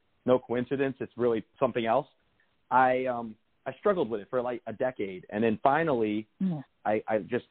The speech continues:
Speaker 1: figured out that it's not about me. It's not about my ego. It's about when you can work with people or give them guidance or clarity or reassurance, that's where you find your inner power with this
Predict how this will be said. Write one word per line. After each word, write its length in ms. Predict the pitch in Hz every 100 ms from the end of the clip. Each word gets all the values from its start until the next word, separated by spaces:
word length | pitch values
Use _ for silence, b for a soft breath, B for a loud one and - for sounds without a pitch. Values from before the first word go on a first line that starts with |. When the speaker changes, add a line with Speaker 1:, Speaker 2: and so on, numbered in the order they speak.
| _
Speaker 1:
figured 260 | 147 131 123
out 240 | 135 127
that 100 | 117
it's 140 | 113 -
not 140 | 147
about 280 | 127 117 101
me. 300 | 120 113 110
It's 120 | 110
not 100 | 120 123
about 200 | 127 110
my 180 | 123
ego. 400 | 120 101 101 104
It's 120 | 107 107
about 340 | 110 113 - _ _ _
when 120 | 117
you 60 | 123
can 220 | 135 110
work 240 | 101 139 -
with 140 | 123 -
people 300 | 113 - 107 95
or 80 |
give 220 | 98 120 120
them 140 | 107
guidance 340 | 110 117 113 113
or 80 |
clarity 400 | - 123 123 110
or 60 | 104
reassurance, 560 | 113 104 - 139 104 -
that's 220 | 127 131 - _ _ _
where 140 | 131
you 140 | 123 117
find 220 | 131 123
your 100 | 113
inner 180 | 120 110 -
power 240 | 120 123
with 160 | 95 -
this 120 | 90